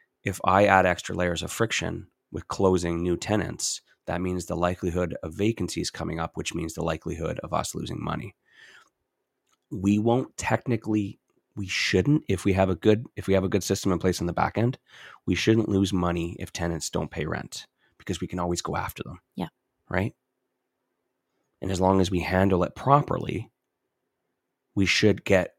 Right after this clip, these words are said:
Speaker 1: all or most of the money back.
Speaker 2: Mm-hmm.
Speaker 1: But we can't control whether someone's gonna do s-,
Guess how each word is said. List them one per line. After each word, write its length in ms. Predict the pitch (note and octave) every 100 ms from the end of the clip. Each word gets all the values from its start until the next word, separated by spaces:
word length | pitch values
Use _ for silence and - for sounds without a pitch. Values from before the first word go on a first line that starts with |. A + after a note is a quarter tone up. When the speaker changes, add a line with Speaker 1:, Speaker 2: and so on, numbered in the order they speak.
| -
Speaker 1:
all 340 | F#2 F2+ F#2
or 120 | D#2+ F2
most 340 | E2+ E2 -
of 80 | E2
the 80 | E2+
money 220 | D#2+ E2+
back. 400 | D#2+ - - -
Speaker 2:
Mm-hmm. 220 | F3+ E3+ A#3 - - _ _ _ _ _ _ _ _ _ _ _ _ _ _ _ _ -
Speaker 1:
But 160 | G2
we 80 | F#2+
can't 400 | - - G#2+ -
control 640 | - F#2 - G#2+ G#2 F#2+
whether 260 | F2 E2+ F2
someone's 380 | - F2+ F2+ E2+
gonna 220 | F2 E2+
do 220 | - F#2
s-, 160 | G2